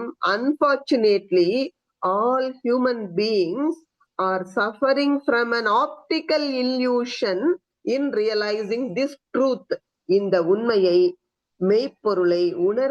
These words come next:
முடியாமல் தான் மனிதர்கள் துன்பப்படுகிறார்கள். இதை எப்பொழுது உணர்ந்து கொள்கிறோமோ அப்பொழுதே நாம் அறிவில் முழுமை பெறுகிறோம். வாழ்க்கை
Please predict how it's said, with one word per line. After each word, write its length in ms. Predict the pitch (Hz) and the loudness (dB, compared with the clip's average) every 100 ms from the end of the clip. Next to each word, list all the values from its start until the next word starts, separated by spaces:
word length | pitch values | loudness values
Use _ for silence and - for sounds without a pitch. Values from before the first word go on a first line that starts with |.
| 269 | -2
முடியாமல் 840 | 214 180 175 165 160 160 151 147 | -2 -2 -2 -2 -4 -4 -4 -4
தான் 260 | 160 214 294 - | -2 -2 -4 -8
மனிதர்கள் 600 | - 170 185 180 156 190 427 _ _ | -6 -2 0 0 -2 -4 -4 _ _
துன்பப்படுகிறார்கள். 1300 | 202 196 190 185 - 165 165 165 151 147 139 131 214 190 _ _ _ _ _ _ _ _ _ _ _ _ _ - | -2 0 0 -2 -2 -2 0 0 0 0 -2 0 -2 -4 _ _ _ _ _ _ _ _ _ _ _ _ _ -4
இதை 180 | 165 165 | -2 0
எப்பொழுது 500 | 180 185 - 247 240 196 | 0 -2 -2 -2 0 -2
உணர்ந்து 420 | 180 220 247 240 | -2 -2 -4 -4
கொள்கிறோமோ 800 | 208 180 170 160 151 143 139 180 285 - _ | -2 -2 -2 -2 -4 -4 -4 -4 -4 -8 _
அப்பொழுதே 720 | - 180 175 - 175 160 160 226 | -10 -10 -8 -6 -4 -4 -2 -2
நாம் 280 | 269 190 240 - | -2 -4 -4 -6
அறிவில் 480 | 170 170 180 175 349 | -4 0 0 2 0
முழுமை 440 | 185 185 208 214 214 | 0 -2 0 -2 -4
பெறுகிறோம். 720 | 214 165 156 160 147 151 214 - _ _ _ _ _ | -4 -4 -4 -4 -2 0 -2 -4 _ _ _ _ _
வாழ்க்கை 600 | 160 175 196 208 - - | -6 -2 -2 -4 -4 0